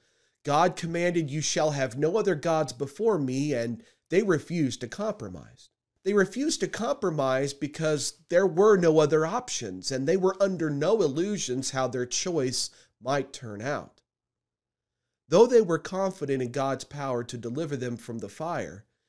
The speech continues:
Shadrach, Meshach, and Abednego held to their integrity and accepted the possibility that they might very well die for their faith in the furnace.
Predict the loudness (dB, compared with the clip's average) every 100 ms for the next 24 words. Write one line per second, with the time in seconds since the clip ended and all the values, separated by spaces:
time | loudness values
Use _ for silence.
0 | _ _ _ -14 -6 -4 2 2 2 -2
1 | -2 0 -2 -4 -6 -4 -2 -2 -2 -6
2 | -4 -4 -2 -2 -2 -6 -6 -6 -6 -8
3 | -8 -8 -8 -12 -18 _ _ _ -16 -10
4 | -4 0 0 -2 -6 -6 -4 -6 -4 -6
5 | -4 -2 -2 -2 -4 -4 -6 -6 -2 -2
6 | -2 -2 -2 -4 -6 -4 -4 -2 -2 -4
7 | -6 -6 -2 -2 -2 -6 -10 -10 -8 -10
8 | -8 -6 -6 -8 _ _ _ _ _ _
9 | -8 -8 -8 -12 -12 -16 -20